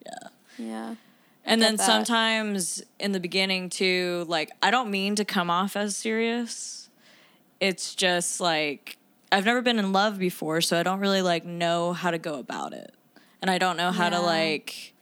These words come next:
Speaker 1: I want it to be serious, but I want it to be fun, but I also don't want the seriousness to, like, scare you off.
Speaker 2: Yeah.
Speaker 1: Because I am all about fun and hanging out. It's just, I don't know how to communicate that
Speaker 2: Yeah.
Speaker 1: sometimes. And it's,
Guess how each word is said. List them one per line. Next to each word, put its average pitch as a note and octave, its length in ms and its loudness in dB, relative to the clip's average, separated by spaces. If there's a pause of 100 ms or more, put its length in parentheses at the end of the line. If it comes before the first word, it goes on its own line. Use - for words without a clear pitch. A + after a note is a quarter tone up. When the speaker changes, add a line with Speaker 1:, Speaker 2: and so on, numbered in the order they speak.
(680)
Speaker 1:
I F#3 100 2
want F#3+ 240 4
it G#3 220 0
to A#3+ 120 0
be A#3+ 160 4
serious, B3 400 2
but G#3 120 -2
I G3+ 60 2
want G3 180 0
it F#3 60 -8
to F#3 80 -8
be F#3 140 -4
fun, F#3 400 0
but F3+ 100 2
I F3+ 100 2
also F#3 340 -2
don't F3+ 720 -2 (360)
want F#3 240 2
the F3 60 -6
seriousness F#3 720 0
to, E3+ 180 -4
like, D#3 260 -6
scare E3+ 340 -2
you D3+ 200 -2
off. - 480 -6
Speaker 2:
Yeah. A#3 300 -2
Speaker 1:
Because G#3 280 2
I G3+ 120 6
am G3 240 2
all F#3 320 2
about D#3+ 320 -2
fun D#3+ 340 -4
and D3 160 -12
hanging D3+ 300 -8
out. C3 180 -10 (240)
It's - 160 2
just, G3 160 0 (100)
I F#3 140 4
don't F3+ 220 0
know F3 480 -2
how F#3+ 80 0
to F3 80 0
communicate F3 520 -14
that - 220 -10 (180)
Speaker 2:
Yeah. G3+ 180 -8
Speaker 1:
sometimes. - 580 -8
And F3+ 100 -4
it's, - 220 -10